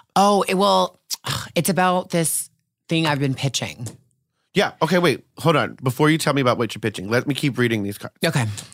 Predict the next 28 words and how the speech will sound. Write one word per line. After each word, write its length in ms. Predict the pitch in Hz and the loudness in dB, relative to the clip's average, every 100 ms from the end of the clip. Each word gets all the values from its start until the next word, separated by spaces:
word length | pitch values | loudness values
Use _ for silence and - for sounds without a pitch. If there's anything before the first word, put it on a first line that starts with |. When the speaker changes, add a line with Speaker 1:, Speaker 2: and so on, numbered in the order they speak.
| - _ - | -20 _ -4
Speaker 2:
Okay. 200 | - 120 - - | -2 -2 -6 -8
So, 380 | - 156 113 - - - - - _ | 0 0 0 -4 -20 -20 -20 -20 _
external 540 | 156 175 - 165 131 - | -2 -2 0 2 2 2
influences 760 | 113 - 101 92 - - - | -2 0 -2 -2 -4 -6 -4
that 180 | - 131 - | 0 0 0
affect 580 | 120 - 175 - - - - | -2 0 0 -2 -10 -8 -4
the 120 | 127 | -2
situation 880 | - 151 156 156 135 - 175 285 - - | -2 0 2 2 2 0 0 -2 -12 -4
that 260 | 135 120 - | -2 -2 -4
you 140 | 131 | -2
were 80 | 135 | -2
thinking 360 | 131 113 127 123 | -2 -4 -2 0
about. 380 | 123 117 120 - | 2 2 0 0
Speaker 1:
Okay. 380 | 160 143 160 185 _ _ _ | 2 2 0 -4 _ _ _
Speaker 2:
This 240 | 139 165 180 | 0 0 0
is 80 | |
what's 180 | 151 - | 0 -2
coming 360 | - 151 123 - | -2 -2 -2 -4
at 340 | 120 120 - - | -4 -4 -4 -8
you. 300 | 95 - 127 | -8 -12 -4
This 200 | 135 131 | -4 0
is 320 | 147 135 123 - _ _ _ _ _ _ _ | 2 0 -2 -16 _ _ _ _ _ _ _
out 200 | 147 147 | 0 2
of 80 | 135 | 2
your 100 | 120 | -2
control. 480 | - 98 - - 127 _ - | -2 -6 -6 -8 -12 _ -4
Speaker 1:
Okay. 240 | 139 123 131 143 | -2 0 0 0
Speaker 2:
Okay. 220 | 113 | 0